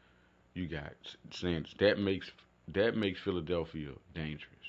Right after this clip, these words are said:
And then you gotta look at, I think four running backs will make it, either Holyfield, Michael Warren, or Killins. I think five could, for the simple fact Philadelphia can keep five running backs. 'Cause Killins can, he has unbelievable speed.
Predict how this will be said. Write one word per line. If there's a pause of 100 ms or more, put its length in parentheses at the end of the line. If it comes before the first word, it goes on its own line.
(840)
And
then
you
gotta
look
at,
I
think
four
running
backs
will
make
it,
either
Holyfield,
Michael
Warren, (1120)
or
Killins. (360)
I
think
five
could, (440)
for
the
simple
fact (340)
Philadelphia
can
keep
five
running
backs. (1400)
'Cause
Killins
can,
he
has
unbelievable
speed.